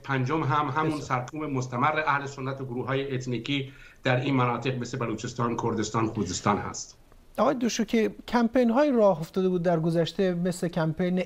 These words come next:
Speaker 2: اعدام نکنید، اینا مثل این که چندان مؤثر واقع نشده، اینطور فکر نمی‌کنید؟
Speaker 1: ببینید، جمهوری اسلامی، اه، همیشه مخا-، اه، الان هم ما می‌بینیم که، اه، گروه‌های مختلف رو اعدام،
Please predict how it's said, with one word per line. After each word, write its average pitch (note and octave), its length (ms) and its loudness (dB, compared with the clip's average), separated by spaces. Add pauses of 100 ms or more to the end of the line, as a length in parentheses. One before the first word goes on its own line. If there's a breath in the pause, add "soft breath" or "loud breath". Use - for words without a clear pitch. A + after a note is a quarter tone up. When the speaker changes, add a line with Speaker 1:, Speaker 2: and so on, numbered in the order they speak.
Speaker 2:
اعدام D#3 840 0
نکنید، D3+ 520 0
اینا G3+ 200 0
مثل A#3+ 260 -2
این A#3 120 -2
که A3+ 160 -2
چندان F#3+ 460 0
مؤثر G3+ 440 -2
واقع F3+ 300 0
نشده، C3 540 -4
اینطور E3 240 -2
فکر E3 240 -6
نمی‌کنید؟ C3+ 380 -4 (1400 loud breath)
Speaker 1:
ببینید، D4 260 6
جمهوری F3+ 540 6
اسلامی، F3 720 2
اه، E3 100 4
همیشه D#3+ 680 2
مخا-، C#3+ 240 -2
اه، D3 420 2
الان E3 340 0
هم E3+ 160 -4
ما D#3 180 -2
می‌بینیم C#3+ 300 -6
که، C3 380 -2
اه، C3+ 280 -4
گروه‌های C#3 400 2
مختلف D3+ 500 0
رو C#3+ 120 -2
اعدام، C3 480 2